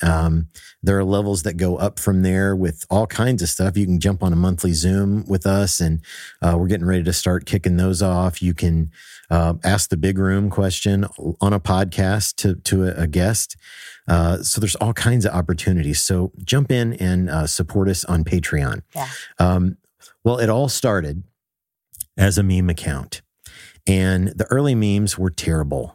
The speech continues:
Speaker 1: I was making all of them, and you can scroll back if you have nothing to do.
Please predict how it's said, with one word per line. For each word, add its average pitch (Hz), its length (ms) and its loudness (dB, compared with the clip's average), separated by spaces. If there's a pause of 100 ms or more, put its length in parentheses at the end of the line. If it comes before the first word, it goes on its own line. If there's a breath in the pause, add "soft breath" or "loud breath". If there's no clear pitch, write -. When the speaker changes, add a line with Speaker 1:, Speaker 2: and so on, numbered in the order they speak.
Speaker 1:
I 90 120 4
was 98 200 2
making 92 440 0
all 87 260 0
of 71 140 -2
them, 85 420 2
and 82 460 0
you 95 180 0
can 87 300 0
scroll 90 380 0
back 87 340 0
if 80 180 -4
you 87 80 2
have 78 220 0
nothing 82 340 0
to 80 80 0
do. 80 320 0